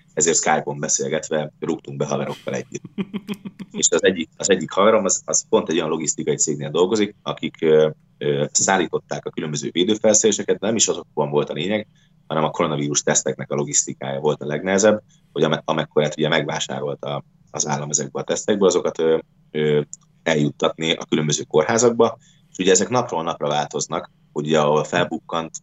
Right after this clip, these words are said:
Speaker 1: sok megbetegedés hirtelen,
Speaker 2: Mhm.
Speaker 1: akkor oda most hirtelen kell átcsoportosítani máshonnan. Ezek olyan dolgok voltak, hogy mondjuk, mit tudom én, szóltak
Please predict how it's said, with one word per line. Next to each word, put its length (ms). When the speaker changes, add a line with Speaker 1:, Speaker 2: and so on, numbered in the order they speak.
Speaker 1:
sok 260
megbetegedés 680
hirtelen, 580
Speaker 2:
Mhm. 220
Speaker 1:
akkor 200
oda 100
most 280
hirtelen 340
kell 120
átcsoportosítani 840
máshonnan. 640
Ezek 240
olyan 140
dolgok 280
voltak, 300
hogy 100
mondjuk, 220
mit 240
tudom 160
én, 120
szóltak 460